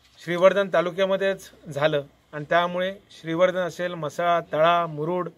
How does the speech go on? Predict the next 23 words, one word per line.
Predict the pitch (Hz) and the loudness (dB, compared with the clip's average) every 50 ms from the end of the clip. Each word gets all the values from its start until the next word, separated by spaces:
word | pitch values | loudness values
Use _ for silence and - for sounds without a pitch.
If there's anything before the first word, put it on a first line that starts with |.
| _ _ _ _ _ _ _ _ _ _ _ _ - | _ _ _ _ _ _ _ _ _ _ _ _ -4
रोहा, | 147 156 156 156 180 180 175 | -2 0 4 8 8 8 8
माणगाव, | 170 156 156 160 165 160 175 175 175 175 170 175 - - - | 6 4 0 0 0 2 2 4 4 2 2 -2 -8 -10 -8
अलिबाग, | - 143 165 175 165 190 185 180 170 - - - - _ - - _ _ _ _ _ _ _ _ _ _ _ _ _ _ - - - _ - 151 | -6 -4 -2 2 4 4 4 4 0 -4 -16 -20 -20 _ -20 -20 _ _ _ _ _ _ _ _ _ _ _ _ _ _ -20 -20 -20 _ -8 0
गोरेगाव | 160 170 180 185 190 185 180 | 4 6 6 8 6 6 4
पट्टा | - 170 151 - 180 180 175 165 - - - - 165 | 4 0 -4 -2 -4 -6 -6 -8 -14 -20 -20 -18 -10
ह्या | 139 147 175 196 208 208 208 208 - _ _ _ - - - | -2 2 4 4 4 4 2 -2 -8 _ _ _ -16 -6 0
सर्व | 196 220 196 220 | 2 4 4 4
परिसराचं | - 208 190 180 180 190 190 185 180 165 - 220 220 | 4 2 -2 -2 0 0 0 0 0 -2 -4 -4 -4
मोठ्या | 185 165 151 180 | -4 -2 -2 -2
प्रमाणावर | 175 165 170 175 180 185 185 180 | -2 -2 -4 -2 -2 0 -2 -2
नुकसान | 175 170 165 - - 160 160 | -2 -6 -8 -8 -8 -10 -10
झालं. | 135 131 120 - - _ _ _ _ _ _ _ _ _ _ - - - - | -10 -12 -16 -20 -20 _ _ _ _ _ _ _ _ _ _ -20 -20 -6 0
राज्याचे | 156 151 165 160 143 175 185 175 170 180 196 196 | 4 4 4 4 4 2 2 2 2 -2 -4 -4
माननीय | 185 170 165 170 175 180 180 | -4 -4 -4 -4 -6 -6 -6
मुख्यमंत्री | 175 165 160 - 175 175 175 165 180 180 | -8 -8 -8 -8 -8 -8 -8 -8 -8 -8
उद्धवजी | 170 160 147 170 165 156 185 | -8 -6 -6 -6 -6 -6 -4
ठाकरे | 160 160 143 139 165 175 170 | -4 -4 -4 -2 -4 -4 -2
साहेब | 147 175 175 160 | -2 -2 -2 -2
सुद्धा | - 170 165 170 180 185 180 180 - _ _ _ _ _ _ _ _ _ _ _ _ _ _ _ _ _ _ - - _ - | -4 -2 0 2 2 0 -2 -4 -10 _ _ _ _ _ _ _ _ _ _ _ _ _ _ _ _ _ _ -20 -20 _ -10
ही | 165 160 | -8 -6
घटना | 165 156 160 156 - - 180 175 | -2 0 -2 0 2 2 2 2
झाल्यानंतर | 160 156 160 170 180 180 175 175 160 185 185 180 175 165 156 | 4 4 4 4 2 2 -2 -4 0 2 4 4 4 2 0
त्वरित | 156 - _ - - - 160 170 185 175 | -2 -6 _ -16 -6 -2 0 0 0 -2